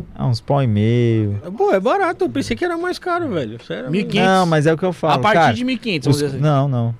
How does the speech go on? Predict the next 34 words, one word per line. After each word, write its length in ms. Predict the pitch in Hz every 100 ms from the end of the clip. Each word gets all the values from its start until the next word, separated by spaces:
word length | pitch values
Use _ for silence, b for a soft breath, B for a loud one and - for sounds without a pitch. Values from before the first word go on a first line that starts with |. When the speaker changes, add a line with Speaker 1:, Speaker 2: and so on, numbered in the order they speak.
| -
Speaker 1:
Os, 200 | 120 110 -
as 220 | - 120
pessoas 260 | - - 160
que 60 | 165
eu 40 |
tenho 160 | 160 135
contato 480 | 110 104 110 - 110
hoje, 240 | 104 92
as 120 | 87
poucas, 420 | - 123 107 - -
por 120 | 120
isso 120 | 110
que 60 | 131
eu 280 | 120 107 113
exalto 380 | 104 110 113
esse 160 | 120 123
Marcos 400 | 117 104 95 -
aí, 80 | 98
que 80 | -
foi 80 | 107
um 40 |
cara 180 | 107 110
que 80 | 113
abriu 140 | 107
uma 140 | 113 113
porta 260 | 117 120
pra 160 | 120 127
mim. 220 | 107 95 b b b b -
Marcos 240 | 107 107 120
da 80 |
Spec 360 | 113 - 110 117
Docs, 420 | 95 107 113 - 107
Specs 360 | 95 113 - -
Custom. 340 | - 98 -